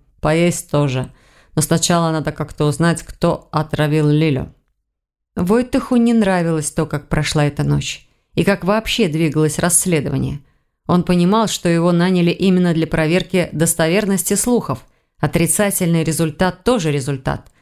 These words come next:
но ему такой результат был не по душе.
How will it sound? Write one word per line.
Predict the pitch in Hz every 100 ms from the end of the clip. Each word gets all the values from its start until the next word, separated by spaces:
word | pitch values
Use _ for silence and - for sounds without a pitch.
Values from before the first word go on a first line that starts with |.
| _ _
но | 196
ему | 196 214 262
такой | 165 156 160
результат | 151 180 175 160 135
был | 151 156
не | 170
по | 175
душе. | 170 - 143 147